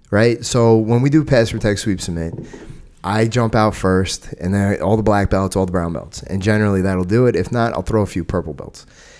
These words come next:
And then whoever's next has to come to me. And, you know, like, three people are like, "Oh, here we go." And I can tell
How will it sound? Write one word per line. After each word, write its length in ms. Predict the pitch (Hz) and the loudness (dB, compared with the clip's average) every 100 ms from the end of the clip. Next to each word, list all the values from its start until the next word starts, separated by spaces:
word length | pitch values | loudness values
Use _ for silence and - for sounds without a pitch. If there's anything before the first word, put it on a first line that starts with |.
| - - | -20 -8
And 120 | 110 | -4
then 80 | 117 | -2
whoever's 480 | 110 127 127 127 113 | 2 2 4 2 2
next 600 | 139 143 104 - - - - | 2 2 0 -4 -8 -12 -14
has 280 | - 101 - | -4 -4 -2
to 80 | 101 | -4
come 200 | 101 98 | -4 -2
to 80 | 95 | -2
me. 280 | 90 80 - - _ _ - - - - - | -2 -4 -10 -20 _ _ -20 -20 -20 -18 -4
And, 180 | 104 147 | 2 4
you 40 | |
know, 280 | 156 110 113 107 | 4 4 0 0
like, 320 | 120 120 - 101 - | 0 -2 -8 -12 -2
three 240 | 113 135 | 6 6
people 260 | 139 147 131 | 6 4 4
are 240 | 131 131 | 4 4
like, 160 | 123 113 | 4 6
"Oh, 500 | 113 131 135 127 120 | 6 6 6 6 6
here 200 | 117 123 | 8 8
we 100 | 127 | 6
go." 400 | 120 127 120 104 - - - - - | 8 8 6 4 -2 -18 -18 -16 -6
And 120 | 123 | 0
I 140 | 147 | 2
can 240 | 180 180 147 | 2 0 0
tell 540 | - 139 107 90 87 | 0 2 2 0 -4